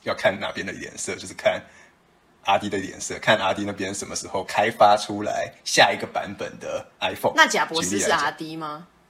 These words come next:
Speaker 1: 他应该做过R D，我印象中之前有看过，
Speaker 2: 哦。
Speaker 1: 他应该也是，就是R D出身的了。很多大公司的老板都是R D
Speaker 2: 干嘛突然
Speaker 1: 出身。
Speaker 2: 变大声？吓死我了。
Speaker 1: <laughs>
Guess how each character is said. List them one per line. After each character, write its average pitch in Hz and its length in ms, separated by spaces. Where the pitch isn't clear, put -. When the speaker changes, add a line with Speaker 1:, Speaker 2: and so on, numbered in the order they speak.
Speaker 1:
他 101 500
应 104 100
该 98 280
做 95 200
过 90 180
R - 160
D， - 100
我 - 120
印 110 120
象 98 200
中 90 220
之 95 100
前 - 200
有 - 120
看 - 200
过， - 80
Speaker 2:
哦。 - 60
Speaker 1:
他 117 100
应 123 80
该 117 120
也 113 60
是， 104 220
就 107 100
是 - 120
R - 140
D 98 100
出 95 220
身 - 200
的 - 80
了。 - 60
很 131 120
多 202 280
大 - 200
公 131 160
司 135 120
的 113 40
老 92 180
板 - 240
都 107 140
是 110 380
R - 100
D - 20
Speaker 2:
干 - 80
嘛 262 80
突 - 120
然 226 100
Speaker 1:
出 - 80
身。 285 80
Speaker 2:
变 - 100
大 233 260
声？ 220 260
吓 226 240
死 208 100
我 196 300
了。 - 240
Speaker 1:
<laughs> - 80